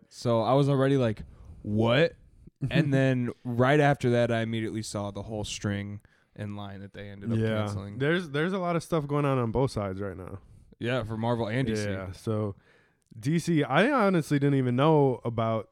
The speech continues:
Speaker 2: the extent of the D C stuff until you had kinda breezed over it. So what's
Speaker 1: Mm-hmm.
Speaker 2: going on?
Speaker 1: Well, they,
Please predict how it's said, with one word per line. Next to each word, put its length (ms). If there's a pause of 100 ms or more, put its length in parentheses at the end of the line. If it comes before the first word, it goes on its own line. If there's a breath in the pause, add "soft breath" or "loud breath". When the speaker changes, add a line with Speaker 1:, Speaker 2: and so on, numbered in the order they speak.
(100)
Speaker 2:
the 180
extent 640
of 200
the 80
D 180
C 320
stuff 400
until 300
you 160
had 200
kinda 300 (340)
breezed 400
over 320
it. 120
So 180
what's 240
Speaker 1:
Mm-hmm. 60
Speaker 2:
going 180
on? 220 (800 soft breath)
Speaker 1:
Well, 240
they, 160